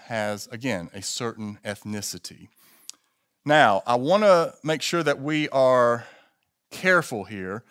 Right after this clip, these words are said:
that when we're talking about racism and partiality, that we don't make the mistake of assuming that the minority group is always the one being oppressed and discriminated against.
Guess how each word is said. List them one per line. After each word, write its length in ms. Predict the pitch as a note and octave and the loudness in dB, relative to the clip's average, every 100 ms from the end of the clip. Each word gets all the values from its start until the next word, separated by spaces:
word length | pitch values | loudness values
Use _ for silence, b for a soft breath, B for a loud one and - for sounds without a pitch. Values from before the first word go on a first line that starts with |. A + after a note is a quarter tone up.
| b b b b b _ _ - | b b b b b _ _ -16
that 160 | A#2+ B2 | -8 -6
when 140 | C3 | -4
we're 80 | B2+ | -4
talking 320 | - D#3+ D#3 | -2 -2 0
about 360 | C#3 C3 A#2+ _ _ - | 2 2 2 _ _ -8
racism 760 | B2 C#3+ - B2 G#2+ A2 A2 G#2+ | -4 -2 -2 -4 -6 -6 -6 -6
and 300 | G#2+ G2+ - | -6 -8 -2
partiality, 640 | C#3 C3 B2+ A#2+ A2+ G#2 | -2 -2 -2 0 0 -4
that 240 | G#2 G#2 | -6 -8
we 260 | A2+ B2 A#2+ | -8 -8 -8
don't 360 | A2 C3 F3 E3+ | 0 2 2 0
make 220 | F3 - | -2 -2
the 60 | |
mistake 540 | E3 D3+ - C3+ B2+ - | -4 -4 -2 -2 -2 -6
of 160 | B2 B2 | -8 -6
assuming 640 | A#2+ - D3+ B2 A2+ A#2 b b b b b | -6 -4 -4 -4 -6 -10 b b b b b
that 200 | A#2+ - | -6 -4
the 80 | A2 | -4
minority 600 | A2 G#2+ A2 B2+ C#3 D3 | -2 0 -2 -2 -2 -4
group 500 | D3 C3+ B2 A2 G#2+ _ _ _ _ _ _ _ _ _ _ | -8 -8 -6 -6 -10 _ _ _ _ _ _ _ _ _ _
is 160 | A#2 G#2 - | -10 -8 -4
always 440 | B2 B2+ C3 C3 | -2 0 -2 -6
the 100 | C3+ | -8
one 360 | B2 A2+ A2 G#2+ | -6 -4 -2 -4
being 240 | A2 G#2+ | -4 -4
oppressed 680 | G#2 - A2 F#2 - - - _ _ _ _ _ | -6 -4 -4 -4 -6 -12 -14 _ _ _ _ _
and 460 | A2 A2 A2 G#2 G#2 _ _ _ - | -10 -6 -4 -6 -10 _ _ _ -12
discriminated 720 | G2+ - A2+ G2+ F2+ E2+ E2 | -10 -6 -6 -6 -8 -12 -16
against. 520 | D#2 E2+ F2 - - | -18 -20 -16 -18 -18